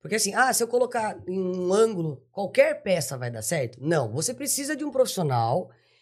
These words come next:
que por algum motivo, né, a, a loja mesmo, a gente tem vários cursos. Normalmente vem uma novidade, e aí a gente traz o profissional, né, a empresa que tá trazen-, é, trazendo essa novidade pra nos explicar. Por que que eu tô falando isso? Seja ela redonda ou quadrada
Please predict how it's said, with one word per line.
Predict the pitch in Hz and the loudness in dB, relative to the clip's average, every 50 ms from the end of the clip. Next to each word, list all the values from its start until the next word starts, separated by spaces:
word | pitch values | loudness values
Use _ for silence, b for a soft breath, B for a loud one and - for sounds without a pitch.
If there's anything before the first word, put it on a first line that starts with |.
| b b b b | b b b b
que | - 147 | -18 -4
por | 127 170 180 | 2 6 6
algum | 180 170 175 214 | 6 6 6 4
motivo, | 247 262 - - 185 175 160 131 123 | 2 2 0 -2 -2 -2 -2 -2 0
né, | 135 156 170 185 175 143 117 | 0 2 4 2 2 0 -2
a, | 123 131 131 117 - 131 | -4 -6 -6 -6 -6 -4
a | 127 | -2
loja | 135 147 151 139 | 0 0 0 0
mesmo, | 139 143 151 135 | -2 -4 -4 -6
a | |
gente | 147 143 | -4 -4
tem | 214 208 | -4 -2
vários | 196 170 175 160 175 - 262 - | 2 4 4 4 4 4 0 -2
cursos. | - - 160 135 113 - - | -8 -8 -8 -10 -10 -8 -4
Normalmente | 151 175 190 185 175 - 143 | -2 -2 0 0 -2 -4 -4
vem | 156 165 156 | -2 -2 -2
uma | 147 143 139 135 - B B B B B | -2 -2 -4 -6 -6 B B B B B
novidade, | 147 147 139 160 160 156 147 151 175 214 226 240 - - _ _ _ _ _ _ _ _ _ _ _ - | -8 -4 0 4 4 6 6 6 4 4 0 -4 -10 -18 _ _ _ _ _ _ _ _ _ _ _ -8
e | 190 214 | -4 -2
aí | 202 196 185 | 0 0 0
a | 165 | 0
gente | 147 165 170 - - _ _ | -2 -4 -6 -12 -14 _ _
traz | 208 196 196 196 226 262 294 320 | -6 -2 0 0 0 0 -2 -4
o | 330 | -6
profissional, | - 247 226 - - 196 180 165 156 147 131 123 _ _ | -6 -6 -8 -6 -4 -4 -2 -2 -2 -2 -4 -6 _ _
né, | 143 156 165 | -10 -6 -4
a | 156 151 | -4 -4
empresa | 151 139 156 156 139 135 | -4 -4 -6 -6 -6 -6
que | - | -8
tá | - 147 139 | -10 -10 -10
trazen-, | - 135 135 123 123 131 135 131 | -8 -8 -8 -8 -6 -6 -6 -6
é, | 147 135 117 110 107 - _ _ | -8 -8 -10 -10 -12 -16 _ _
trazendo | - 123 120 135 127 | -14 -10 -8 -6 -6
essa | 120 127 127 | -6 -6 -8
novidade | 127 120 123 127 135 156 156 | -8 -4 -2 -2 -2 -2 -4
pra | - - 185 | -6 -8 -6
nos | 202 220 226 | -6 -4 -4
explicar. | 240 233 - 339 339 - 170 123 - - _ _ | -6 -8 -8 -8 -6 -4 -4 -4 -6 -10 _ _
Por | - 302 330 | -12 -6 -2
que | 359 339 | -2 -2
que | 285 | -2
eu | 269 | -2
tô | - | -6
falando | - - 165 156 147 131 | -6 -6 -4 -4 -4 -6
isso? | 117 - - - - _ _ _ _ _ _ _ _ _ _ _ _ _ _ | -8 -12 -14 -16 -18 _ _ _ _ _ _ _ _ _ _ _ _ _ _
Seja | _ - 262 277 254 269 262 214 | _ 2 2 4 4 4 4 4
ela | 185 175 160 | 2 0 0
redonda | 139 143 170 170 165 185 214 233 214 180 151 | -2 -2 -4 -4 -2 -2 -2 0 0 0 -2
ou | 160 160 | -4 -4
quadrada | 160 - 131 113 117 143 160 156 135 113 98 - - | -6 -8 -10 -8 -4 -2 -2 -2 -4 -4 -10 -16 -20